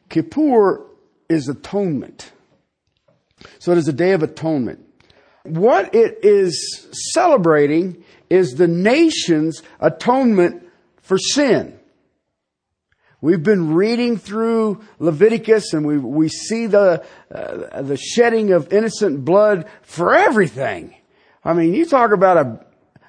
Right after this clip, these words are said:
bad place to be an animal would have been Israel. Because they didn't care if you were a pigeon, a bull, or a goat. You, anything in that framework,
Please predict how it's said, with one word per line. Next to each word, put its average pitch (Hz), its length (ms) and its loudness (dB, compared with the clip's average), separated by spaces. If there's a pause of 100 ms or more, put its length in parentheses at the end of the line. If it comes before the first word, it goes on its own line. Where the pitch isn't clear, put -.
(140)
bad 185 420 0
place 220 320 2
to 185 80 0
be 202 260 0
an 170 220 0
animal 165 680 0 (200)
would 170 140 2
have 185 80 2
been 190 180 4
Israel. 165 560 -2 (720)
Because 165 380 2 (180)
they 196 140 4
didn't 269 240 2
care 214 180 4
if 175 80 -2
you 214 80 0
were 180 80 4
a 143 60 0
pigeon, 254 400 0
a 202 60 2
bull, 220 360 2
or 202 140 4
a 139 80 -2
goat. 196 440 0
You, 185 220 0
anything 240 760 -2
in 262 100 -2
that 247 180 -2
framework, 180 640 0